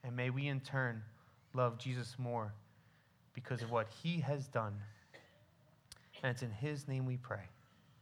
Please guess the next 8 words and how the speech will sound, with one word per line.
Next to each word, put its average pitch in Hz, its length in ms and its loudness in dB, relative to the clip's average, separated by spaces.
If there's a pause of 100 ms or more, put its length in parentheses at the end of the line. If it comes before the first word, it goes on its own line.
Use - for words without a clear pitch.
(160)
Amen. 107 300 -2 (1300)
This 190 180 6
me-, 220 240 2
this 233 200 8
week, 226 240 6
my 196 200 12
son, 208 540 10
Evan, 160 500 12